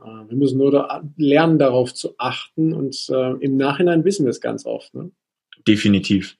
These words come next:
Speaker 1: <laughs> Sehr
Speaker 2: Definitiv.
Speaker 1: schön. Und jetzt habe ich zum Ende hin noch etwas vorbereitet, das, äh, nenne ich kurze Frage, kurze Antwort, heißt, ich fange mal einen Satz an und du füllst den einfach aus deiner Intuition heraus aus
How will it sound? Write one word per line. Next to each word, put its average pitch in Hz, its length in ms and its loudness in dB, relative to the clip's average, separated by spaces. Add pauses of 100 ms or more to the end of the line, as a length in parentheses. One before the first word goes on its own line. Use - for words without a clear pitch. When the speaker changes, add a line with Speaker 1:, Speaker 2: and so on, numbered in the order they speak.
(200)
Speaker 1:
<laughs> 190 60 -2 (760)
Sehr 104 80 2
Speaker 2:
Definitiv. 101 380 -2
Speaker 1:
schön. 104 280 -10
Und 170 100 0
jetzt 190 180 2
habe 208 140 0
ich 202 100 -6
zum 165 200 -4
Ende 208 300 2
hin 143 180 2
noch 151 140 -2
etwas 143 280 -4
vorbereitet, 160 680 0 (400)
das, 156 340 0
äh, 151 220 2
nenne 156 240 0
ich 175 160 -6
kurze 202 320 2
Frage, 170 380 -2
kurze 156 320 -2
Antwort, 185 500 2
heißt, 160 300 0
ich 160 120 -6
fange 185 220 -2
mal 160 80 2
einen 139 120 2
Satz 127 260 0
an 160 240 -2
und 170 160 0
du 180 140 2
füllst 214 460 -2
den 180 140 4
einfach 180 460 0
aus 151 300 -2
deiner 165 340 2
Intuition 165 720 0
heraus 143 600 0
aus 117 440 -6